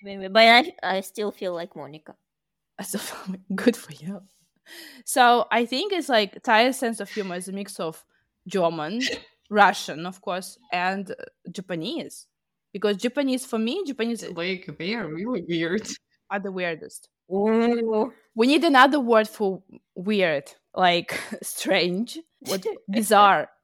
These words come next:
Speaker 2: Oh, they are bizarre.
Speaker 3: They are bizarre. Yes, actually, that's true. That they have very, very specific mindset.
Speaker 1: Advertisements. <laughs>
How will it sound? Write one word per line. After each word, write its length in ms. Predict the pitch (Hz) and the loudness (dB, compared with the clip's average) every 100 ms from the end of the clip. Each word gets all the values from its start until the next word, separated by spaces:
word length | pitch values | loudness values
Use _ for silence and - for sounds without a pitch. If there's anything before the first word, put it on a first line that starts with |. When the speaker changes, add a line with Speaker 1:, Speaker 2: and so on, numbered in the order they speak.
| - | 4
Speaker 2:
Oh, 280 | 247 185 - - | 6 4 0 -4
they 260 | 180 202 | 0 2
are 220 | - 160 156 | 0 -4 -6
bizarre. 600 | 160 160 160 147 135 131 | -8 -4 -2 -2 -4 -8
Speaker 3:
They 260 | 190 208 220 | -4 -2 0
are 40 | |
bizarre. 460 | 208 202 180 170 165 - | 0 -2 -4 -2 -2 -2
Yes, 280 | 214 247 | -4 -2
actually, 500 | 202 190 - 208 202 | -4 -6 -8 -6 -4
that's 280 | 190 180 - | -6 -8 -10
true. 240 | - 160 160 _ - | -10 -10 -12 _ -4
That 240 | 208 190 | -2 0
they 180 | 214 247 214 202 | -2 -2 -4 -6
have 140 | 233 196 190 | -8 -6 -4
very, 300 | 214 240 240 | -2 -2 -4
very 360 | 196 202 226 | -2 -2 -2
specific 960 | 226 - 208 - 202 202 190 180 - - - | -6 -10 -12 -8 -10 -6 -6 -6 -10 -16 -6
mindset. 960 | 185 185 170 160 160 - 151 143 - - - | 0 0 0 -6 -14 -10 -8 -8 -12 -8 -4
Speaker 1:
Advertisements. 1000 | 196 196 240 302 370 - 262 285 - | 0 6 6 6 0 -4 -4 -4 -6
<laughs> 40 | - | -10